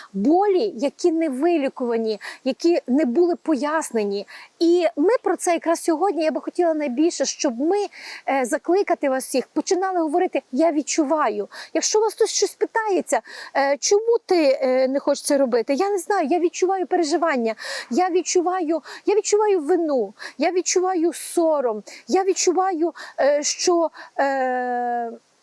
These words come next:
не, я недосконалий, я відчуваю, що я негідний».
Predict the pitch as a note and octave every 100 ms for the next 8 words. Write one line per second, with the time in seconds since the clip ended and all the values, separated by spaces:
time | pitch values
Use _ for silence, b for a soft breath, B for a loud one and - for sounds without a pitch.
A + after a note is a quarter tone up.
0 | - D4 F#4 C#4+ F#4+ F4+ E4+ - - F4
1 | D#4+ D4+ A3 G#3+ A3 B B E4 G4 -
2 | G4 G4 F4 - D#4+ F4+ F4 D#4 C#4 D#4+
3 | A3+ A#3+ A#3